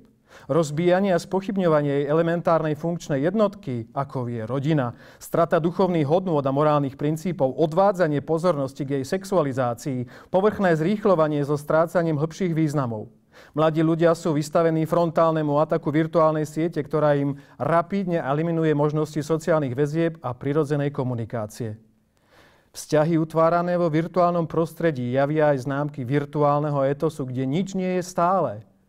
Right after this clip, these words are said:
ale obmienia sa v nových a nových leveloch.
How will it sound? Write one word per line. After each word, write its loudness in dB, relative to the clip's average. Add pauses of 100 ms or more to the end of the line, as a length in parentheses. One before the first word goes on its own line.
(340)
ale -2
obmienia -2
sa 0
v -8
nových -4
a -6
nových -6
leveloch. -6